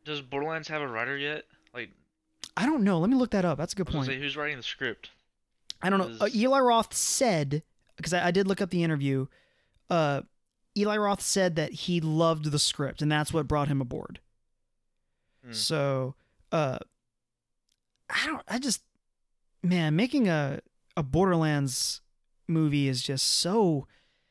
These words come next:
Speaker 2: ambitious. Aaron Berg is the writer. He wrote, uh, I don't recognize any of this stuff. Uh,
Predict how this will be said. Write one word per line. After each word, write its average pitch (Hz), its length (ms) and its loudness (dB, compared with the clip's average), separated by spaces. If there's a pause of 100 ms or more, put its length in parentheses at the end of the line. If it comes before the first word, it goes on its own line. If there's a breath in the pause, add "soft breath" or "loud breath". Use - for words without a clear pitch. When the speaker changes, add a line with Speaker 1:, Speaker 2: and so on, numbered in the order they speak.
(960)
Speaker 2:
ambitious. 139 960 0 (1000)
Aaron 202 300 4
Berg 160 320 4
is 139 80 0
the 139 100 0
writer. 135 340 -4
He 170 220 0
wrote, 165 720 2
uh, 143 500 0 (1200 loud breath)
I 151 60 -4
don't 156 100 -2
recognize 147 440 -2
any 139 200 0
of 131 60 -2
this 127 120 -4
stuff. - 420 -10 (1800)
Uh, - 480 -16